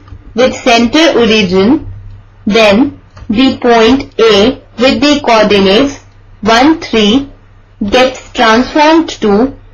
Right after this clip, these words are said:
A double prime with the coordinates minus one, minus three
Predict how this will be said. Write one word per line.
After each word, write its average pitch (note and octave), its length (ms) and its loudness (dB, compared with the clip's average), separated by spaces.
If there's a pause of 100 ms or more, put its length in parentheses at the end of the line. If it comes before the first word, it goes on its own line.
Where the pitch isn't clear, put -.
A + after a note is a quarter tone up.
(360)
A C#4 300 0 (120)
double A3 420 2
prime G#3 520 0 (300)
with A#3+ 200 0
the C4+ 220 0
coordinates G#3 760 0 (300)
minus A3+ 500 2
one, C#4+ 300 2
minus G3+ 400 2
three C4+ 420 -2